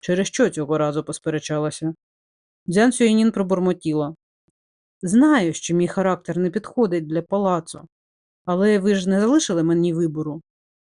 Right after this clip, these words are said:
Солодкуватий аромат знову торкнувся її. Вона не витримала, ще раз глянула на персикові тістечка. Такі несмачні,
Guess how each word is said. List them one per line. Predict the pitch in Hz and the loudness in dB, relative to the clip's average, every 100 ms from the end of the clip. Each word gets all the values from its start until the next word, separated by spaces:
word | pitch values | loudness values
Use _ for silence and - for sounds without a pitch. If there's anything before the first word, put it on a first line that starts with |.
| _ _ _ _ _ _ _ _ _ | _ _ _ _ _ _ _ _ _
Солодкуватий | - 170 170 - 175 165 160 | -6 -2 -2 0 0 0 0
аромат | 165 165 170 170 | -2 0 0 0
знову | 165 202 240 233 | 0 0 0 0
торкнувся | 185 165 170 170 - | -4 -2 -2 -2 -4
її. | 175 180 170 147 160 _ _ _ _ | -4 -4 -2 -4 -6 _ _ _ _
Вона | - 233 320 | 0 4 6
не | 226 | 4
витримала, | 160 165 165 160 151 156 | 2 -2 0 0 0 -2
ще | - - 262 | -2 2 4
раз | 285 | 4
глянула | 233 240 240 233 233 | 2 2 2 2 2
на | 208 | 0
персикові | 165 165 - - 175 | -2 -4 -6 -6 -6
тістечка. | 180 165 151 - - - 156 165 _ _ _ _ _ _ _ | -4 -6 -6 -8 -12 -6 -6 -6 _ _ _ _ _ _ _
Такі | 208 202 233 | -8 0 2
несмачні, | 220 - 214 220 - 262 233 165 | 2 2 -2 -2 4 4 6 2